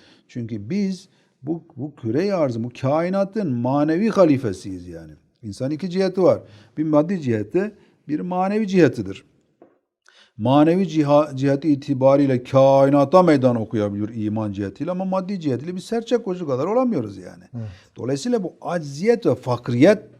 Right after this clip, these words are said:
Speaker 1: madde cihetiyledir. Mana cihetine kuvvet veriyor.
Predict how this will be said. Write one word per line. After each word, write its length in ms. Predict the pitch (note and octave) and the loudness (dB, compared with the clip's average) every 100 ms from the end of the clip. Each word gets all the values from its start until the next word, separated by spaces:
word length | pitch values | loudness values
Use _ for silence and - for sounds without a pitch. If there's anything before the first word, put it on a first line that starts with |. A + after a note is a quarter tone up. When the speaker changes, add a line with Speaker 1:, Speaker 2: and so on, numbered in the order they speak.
| _ _ _ _ _ _ _ - | _ _ _ _ _ _ _ -6
Speaker 1:
madde 460 | A2+ C3+ C3+ F3 C#3 | 2 2 6 4 6
cihetiyledir. 840 | A2+ F#2+ - D3 G#3 G#3+ G#3+ - _ _ _ | 0 -2 0 2 4 4 2 0 _ _ _
Mana 500 | G#2 B2+ C#3+ G#3 G3 | -2 2 4 4 2
cihetine 560 | C#3+ B2 A#2+ C#3+ F#3+ F#3 | 2 2 2 2 0 0
kuvvet 340 | C3+ A#2+ - | 6 6 4
veriyor. 420 | F#2 E2+ E2+ - | -8 -10 -18 -20